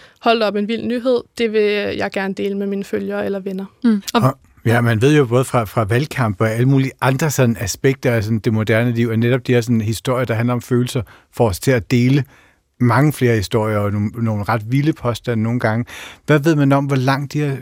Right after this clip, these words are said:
Speaker 3: de her, de her ting når ud?
Speaker 1: Jamen, altså, vi ved lige præcis om den her, øh, situation lige nu ikke ret meget på nuværende tidspunkt, men vi ved, som du siger, netop, at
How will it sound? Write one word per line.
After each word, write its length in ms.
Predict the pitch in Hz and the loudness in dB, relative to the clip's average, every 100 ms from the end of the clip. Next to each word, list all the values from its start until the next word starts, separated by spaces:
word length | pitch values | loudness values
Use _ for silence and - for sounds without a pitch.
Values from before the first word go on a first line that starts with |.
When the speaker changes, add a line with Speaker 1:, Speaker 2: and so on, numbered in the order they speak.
| 127 | -4
Speaker 3:
de 100 | 139 | -2
her, 240 | 131 135 | -2 -6
de 140 | 120 143 | -4 -2
her 60 | |
ting 280 | 131 135 135 | -2 -4 0
når 180 | 127 127 | 0 0
ud? 120 | 151 - _ - - - - - - _ | -6 -8 _ -20 -18 -18 -18 -20 -20 _
Speaker 1:
Jamen, 380 | 220 220 220 220 | 0 2 2 0
altså, 240 | 233 233 | 0 0
vi 240 | 220 220 214 | 0 -2 2
ved 260 | 285 269 - | 2 0 -2
lige 220 | 240 277 | 0 2
præcis 340 | 277 254 247 | 0 -2 -2
om 140 | 226 220 | 0 2
den 240 | 233 247 | 2 2
her, 260 | 247 240 214 | 0 0 0
øh, 560 | 220 202 202 - - - | 0 0 -2 -4 -6 -4
situation 500 | - 220 214 226 208 | 0 0 2 0 -2
lige 140 | 208 | -2
nu 300 | 220 247 269 - | 0 0 0 -2
ikke 260 | 233 - | -2 0
ret 140 | 196 202 | -2 -2
meget 440 | 202 202 208 226 | -4 -2 -2 -2
på 100 | 233 | -2
nuværende 360 | 226 220 196 - | -2 0 -4 -6
tidspunkt, 480 | - 208 - 214 | -6 -6 -4 -2
men 160 | 214 208 | -2 -2
vi 140 | 214 | 0
ved, 200 | 220 269 | 0 0
som 160 | 254 226 | -2 -4
du 80 | 214 | -4
siger, 240 | - 220 | -2 -2
netop, 360 | 214 214 226 214 | 0 0 -2 -2
at 220 | 220 202 | -2 -4